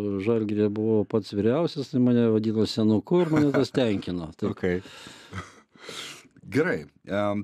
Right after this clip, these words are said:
Speaker 2: klausia Kristijonas Lotiukas. Kaip jums atrodo dabartinis krepšinis? Dauguma kritikų sako, kad jis labai sušvelnėjo ir nebėra toks atkaklus kaip ir anksčiau. Ačiū, sako jis.
Speaker 1: Mm, atkaklumo, man atrodo, ir tada buvo,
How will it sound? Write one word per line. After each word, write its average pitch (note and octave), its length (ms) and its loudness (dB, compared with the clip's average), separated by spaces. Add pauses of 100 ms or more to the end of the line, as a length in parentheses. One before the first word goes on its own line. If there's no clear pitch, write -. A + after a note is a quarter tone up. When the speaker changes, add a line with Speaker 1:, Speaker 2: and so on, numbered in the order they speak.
Speaker 2:
klausia C#3 720 -2
Kristijonas B2 720 -4
Lotiukas. - 800 -4
Kaip F#3+ 280 -4
jums F#3 220 -2
atrodo D3+ 400 0
dabartinis B2+ 420 -2
krepšinis? E2 460 -4
Dauguma G#2 400 0
kritikų G2 320 -8
sako, B2+ 320 -4
kad - 160 -8
jis - 160 -10
labai F#2+ 320 -2
sušvelnėjo F2 640 -4
ir E2+ 160 -6
nebėra E2 320 -2
toks - 240 -6
atkaklus - 480 -10
kaip - 180 -8
ir E2+ 120 -6
anksčiau. F2 400 -6 (440)
Ačiū, - 300 -16
sako - 240 -20
jis. - 140 -20 (280)
Speaker 1:
Mm, F#2 360 0
atkaklumo, A2 760 2
man G#2+ 180 4
atrodo, G#2 460 0
ir F2 80 -2
tada G2 320 0
buvo, A2 320 0